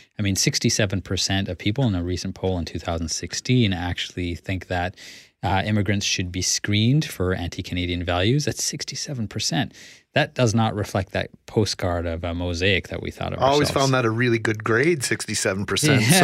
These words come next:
Speaker 2: So I would say that's a high number.
Speaker 1: It's a scary number. <laughs> So
Speaker 2: Right?
Speaker 1: it is.
Speaker 2: Yeah.
Speaker 1: Um, so I, I think what's happened is we've moved towards this concept of complacency. We, we think everything is okay.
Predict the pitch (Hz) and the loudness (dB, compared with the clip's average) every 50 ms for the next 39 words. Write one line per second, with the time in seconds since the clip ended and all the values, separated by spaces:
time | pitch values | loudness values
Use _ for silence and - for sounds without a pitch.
0 | 123 117 117 117 117 127 131 127 127 - 139 127 127 127 127 127 123 - 120 107 | 8 8 8 8 8 6 6 4 4 2 2 4 4 4 4 2 2 2 2 4
1 | 131 127 127 131 139 151 175 175 151 - - - 120 - 196 - - - - 110 | 4 4 4 4 2 2 2 2 0 -2 -2 0 2 4 4 4 4 4 4 4
2 | 143 196 135 101 98 95 92 95 98 98 - - - - - 156 - - - 208 | 4 4 4 4 2 2 2 2 2 2 0 -2 -2 -2 -4 -4 -2 -2 0 2
3 | - 151 143 - - 160 - - - - - 175 139 - 165 180 208 247 - - | 4 4 4 4 4 2 2 2 2 4 4 6 6 8 8 8 8 6 4 2
4 | - 240 - 120 120 151 233 240 - 165 143 - - - 117 117 107 - - - | 0 2 4 6 6 6 6 4 4 4 2 2 2 2 0 -2 -4 -6 -2 0
5 | 110 107 110 110 107 104 104 101 95 - - - _ - - - - - - 196 | 2 4 6 6 4 4 2 2 0 -4 -8 -18 _ -18 -18 -8 -2 2 4 4
6 | 180 135 - 143 156 - - 143 143 139 - 202 196 - 175 151 139 - - 247 | 4 4 2 -4 -6 -2 0 2 2 4 4 4 4 6 4 4 4 4 2 0
7 | 294 269 - 170 143 127 113 107 113 120 117 117 110 120 123 127 127 120 - - | 0 2 4 4 4 6 6 6 6 6 6 6 6 6 6 6 4 2 0 0
8 | 113 110 98 101 98 - - 104 104 101 - 101 92 - - 98 90 - - - | 0 2 2 0 -2 -2 -2 -2 -2 -2 -2 -2 -4 -2 -4 -4 -4 -4 -6 -6
9 | 98 - - - 110 101 - - 90 85 - - - - - - 98 98 95 92 | -6 -6 -4 -2 -2 0 0 -2 -4 -6 -8 -8 -8 -8 -10 -10 -10 -10 -10 -10
10 | 92 90 - - - 127 143 143 147 127 131 117 113 131 127 127 127 113 120 123 | -10 -10 -8 -2 0 2 2 4 4 4 2 2 2 2 2 2 2 4 4 4
11 | 120 - - - 117 120 120 117 117 117 117 | 2 2 4 4 4 6 6 6 4 4 2